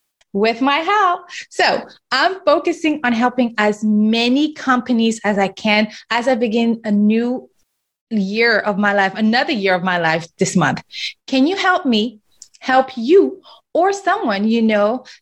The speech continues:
that could really benefit from my services? Email me at info at ellenparker dot com. That's phonetically helene parker dot com.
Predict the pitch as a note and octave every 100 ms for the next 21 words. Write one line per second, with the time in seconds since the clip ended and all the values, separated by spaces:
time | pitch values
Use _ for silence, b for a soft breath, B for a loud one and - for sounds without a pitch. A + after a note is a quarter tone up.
0 | - C4+ C#4 A3+ A#3+ D#4+ D#4+ C4 A#3+ A#3+
1 | A3+ A3 G#3 G#3 F#3 F#3 - - - -
2 | _ _ _ - D4+ D4+ C#4+ C#4+ C#4+ F3+
3 | F3 G#3 - B B _ - C#4 D4+ -
4 | F#3 F#3+ B3 - _ _ _ _ _ G3+
5 | F#3+ B3+ - - _ _ _ _ _ _
6 | _ A3 A3+ A3+ A3+ G#3+ G3+ G3+ F#3 -
7 | F#3 - - _ G3+ G3 - A#3 A#3+ B3
8 | C#4+ C4 B3+ A3+ A#3+ B3 A#3+ - G#3 A3
9 | G3 F#3 - F3 F#3+ G#3+